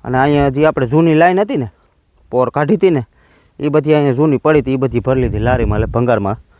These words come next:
દેવાઈ જાય. ઈ બધી અહીંની પ-, ટૂંકમાં પડી હતી, જે આવી નીકળી હતી. એટલે હવે જે આવે ઈ, એનું બીજું તો કાંઈ આ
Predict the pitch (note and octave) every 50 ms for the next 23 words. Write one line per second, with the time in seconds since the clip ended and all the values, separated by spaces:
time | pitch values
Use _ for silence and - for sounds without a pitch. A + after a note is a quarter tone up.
0 | _ - - - - - - - C#3 C#3+ B2+ A#2 G#2 A2 A#2 A#2 C3+ A#2 A2+ B2
1 | B2 B2 B2 A2 G#2 F#2+ - - A#2+ G#2+ - B2+ - A#2+ A2 G2+ - C3+ C3 A#2+
2 | G#2+ - G2+ G2+ G#2+ G#2+ A2 G#2+ G#2 A#2 B2 - A#2+ A2 G2+ A2 E3 - - _
3 | _ _ _ _ _ - - - - - - - D3 D3+ D3 C#3+ C3 B2+ D3 C#3+
4 | C#3 C3 B2 A2+ G#2 F#2 F2 - _ _ _ _ A2+ A#2 A#2 A#2 G#2+ A#2 C3+ C3
5 | C3 C3 - - C3 B2+ B2 B2 B2 A#2